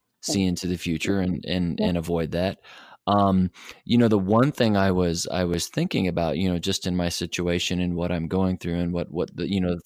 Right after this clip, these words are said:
Speaker 1: things that I'm
Speaker 2: Mm-hmm.
Speaker 1: working on right now, it, it really, and I was talking with Lisa about it this morning, and I think this is why it's so frustrating, and this is why I believe sometimes you just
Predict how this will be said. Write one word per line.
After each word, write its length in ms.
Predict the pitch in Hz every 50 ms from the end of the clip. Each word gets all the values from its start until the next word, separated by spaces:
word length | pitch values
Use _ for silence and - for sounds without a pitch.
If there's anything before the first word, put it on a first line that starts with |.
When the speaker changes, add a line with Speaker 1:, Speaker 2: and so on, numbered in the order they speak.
| -
Speaker 1:
things 200 | - - - 180
that 80 | - -
I'm 80 | - 80
Speaker 2:
Mm-hmm. 80 | 190
Speaker 1:
working 260 | 220 254 302 - 92
on 160 | 87 82 80 80
right 160 | 73 58 64
now, 220 | 78 82 85 98 - _ - - - _ _ _ _ _ - _ _ _ _ _ _ _ _ _ _ _ _ _ _ _ _ _ _ _ _ _ _ -
it, 160 | 113 123 - _ _ _ _ -
it 140 | 117 127 117 -
really, 360 | 123 120 120 127 131 131 123
and 100 | 123 120
I 60 | 117
was 100 | 120 120
talking 300 | - 127 123 120 - 131
with 160 | 123 120 107
Lisa 320 | 110 113 120 120 - 135 120
about 220 | 107 117 117 113
it 100 | 113 -
this 180 | - 107 - -
morning, 240 | 135 151 143 113 104
and 80 | 101
I 60 | 101
think 160 | 101 107 98 92
this 160 | 107 104 -
is 120 | 104 92
why 200 | 92 98 98 95
it's 120 | 92 - -
so 160 | - 101 92
frustrating, 760 | - - - 139 160 - - - 95 85 85 87 92 98 95
and 100 | 95 101
this 160 | 117 - -
is 140 | 120 98 90
why 440 | 92 98 98 104 127 160 151 110 90
I 200 | 76 73 85 87
believe 580 | 82 87 82 78 80 78 76 78 80 - - _ - _ _ _ _ _ _ _ - _ - -
sometimes 540 | - - 101 95 90 - 95 90 87 82 85
you 80 | 85 87
just 300 | 95 110 - - -